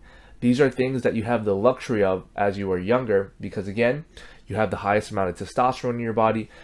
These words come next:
you typically have the most amount of lean muscle that you have in your body, and you're typically able to get away with it because again, you, your metabolism at its peak,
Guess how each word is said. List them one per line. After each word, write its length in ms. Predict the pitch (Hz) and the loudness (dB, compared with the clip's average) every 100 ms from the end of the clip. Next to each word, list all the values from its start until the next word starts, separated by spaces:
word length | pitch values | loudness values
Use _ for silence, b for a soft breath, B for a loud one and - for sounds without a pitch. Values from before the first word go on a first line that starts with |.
| B | B
you 140 | 107 95 | -8 -4
typically 420 | - 120 120 107 | -2 -2 0 0
have 160 | 104 | 0
the 60 | 98 | -2
most 240 | 101 92 | -4 -4
amount 180 | 104 95 | -2 -2
of 80 | 87 | -2
lean 200 | 101 95 | -6 -4
muscle 360 | 104 135 - 120 | -2 0 -2 -2
that 160 | 120 | 0
you 80 | 113 | -2
have 220 | 113 107 | -2 -4
in 40 | 107 | -4
your 100 | 104 | -2
body, 360 | 104 104 107 - B B | 2 2 -2 -10 B B
and 220 | - 127 131 | -2 0 0
you're 80 | |
typically 520 | 123 123 120 120 110 104 | -2 -4 -2 -2 -2 -2
able 280 | 104 104 | -2 -2
to 140 | 98 101 | -4 -2
get 140 | 104 | 0
away 200 | 107 131 | 2 2
with 160 | 151 120 | 2 0
it 160 | 107 | -2
because 340 | 110 - 120 107 | -4 -4 -2 -2
again, 300 | 101 110 104 B B B | -2 -2 -2 B B B
you, 280 | 110 107 101 | -4 -4 -4
your 120 | 104 | -4
metabolism 560 | 101 98 113 104 98 98 | -4 0 0 0 0 -2
at 100 | 92 | -2
its 120 | - | -6
peak, 320 | - 143 135 | -4 -2 -2